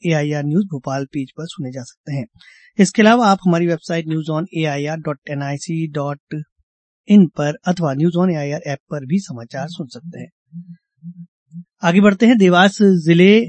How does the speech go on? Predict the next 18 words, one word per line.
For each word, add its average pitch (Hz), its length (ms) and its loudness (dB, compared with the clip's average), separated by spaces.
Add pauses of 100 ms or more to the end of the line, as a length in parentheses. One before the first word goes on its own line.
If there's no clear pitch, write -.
(280)
में 170 320 6
श्रमिकों 170 440 4
को 180 120 2
रोजगार 170 400 2
देने 160 220 0
के 202 100 0
लिए 214 60 4
वन 160 180 0
विभाग 151 340 -2
ने 160 100 -2
तेंदुपत्ता 151 540 -4
संग्रहण 151 420 -2
का 160 120 -8
कार्य 147 400 -4
शुरू 147 240 -4
कर 127 180 -12
दिया 123 180 -10
है। 131 80 -10